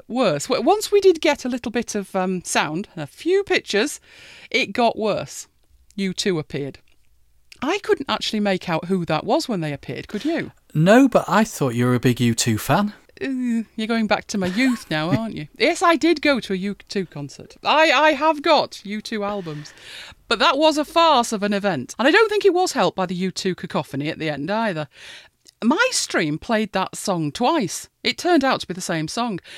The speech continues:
Speaker 1: But I was so numbed by the rest of the farce, it didn't really register that it was actually the same song. So, a step too far or ungrateful trolls?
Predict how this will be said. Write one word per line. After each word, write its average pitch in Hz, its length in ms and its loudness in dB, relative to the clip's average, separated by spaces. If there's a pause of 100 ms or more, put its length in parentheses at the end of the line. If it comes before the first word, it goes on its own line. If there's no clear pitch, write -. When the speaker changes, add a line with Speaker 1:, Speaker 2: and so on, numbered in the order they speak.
(180)
Speaker 1:
But 262 120 2
I 269 180 4
was 302 160 2
so 339 260 2
numbed 320 500 2
by 185 140 0
the 185 100 -2
rest 208 240 -6
of 190 60 -4
the 196 60 -6
farce, 202 380 -2
it 160 120 -4
didn't 214 240 -2
really 208 200 -2
register 202 520 -2
that 151 160 -6
it 143 80 -8
was 185 200 0
actually 147 520 -4 (340)
the 175 80 -2
same 151 320 -4
song. 190 340 -4 (460)
So, - 340 -2
a - 80 2
step - 320 4
too 427 280 0
far 190 460 2 (180)
or 233 180 2
ungrateful 240 580 0
trolls? 175 640 0